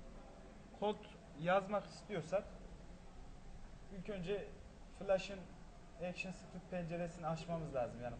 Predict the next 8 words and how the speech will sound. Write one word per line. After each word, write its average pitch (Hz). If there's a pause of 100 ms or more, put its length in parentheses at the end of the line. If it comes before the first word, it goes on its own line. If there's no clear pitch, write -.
kod 151
yazılacak 143
pencereyi 143
açmamız 143
lazım. 120
Bunun 185
için 220 (1080)
Actions, 202